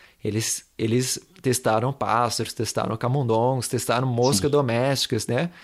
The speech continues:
Speaker 1: E todos esses animais, inclusive plantas também, que foram, sabe, plantaram no solo lunar pra ver se elas cresciam bem e tal. Todos eles não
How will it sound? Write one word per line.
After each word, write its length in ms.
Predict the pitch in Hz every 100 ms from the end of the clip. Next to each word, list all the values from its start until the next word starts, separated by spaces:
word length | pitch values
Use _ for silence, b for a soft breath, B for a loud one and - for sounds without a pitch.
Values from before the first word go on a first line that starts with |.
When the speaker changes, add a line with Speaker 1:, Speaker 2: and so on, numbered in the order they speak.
| B B
Speaker 1:
E 80 | 127
todos 680 | - 156 165 190 180 165
esses 240 | 156 139 143
animais, 540 | 143 127 113 123 127
inclusive 600 | 135 170 165 127 160 214
plantas 640 | - - 127 170 180 120 -
também, 420 | _ 113 110 127
que 160 | - 117
foram, 460 | - 120 127 110 b b -
sabe, 440 | 113 135 117 - - -
plantaram 460 | 123 120 113 123
no 100 | 131
solo 400 | 120 - 120 131
lunar 380 | 120 113 110 113
pra 140 | 117 107
ver 140 | 107
se 100 | 123
elas 200 | 113 110
cresciam 480 | - 113 - 117 110
bem 280 | 117 113 123
e 40 |
tal. 340 | 113 127 - b b -
Todos 340 | 190 196 147
eles 520 | 127 131 131 - - _ _ -
não 240 | 127 139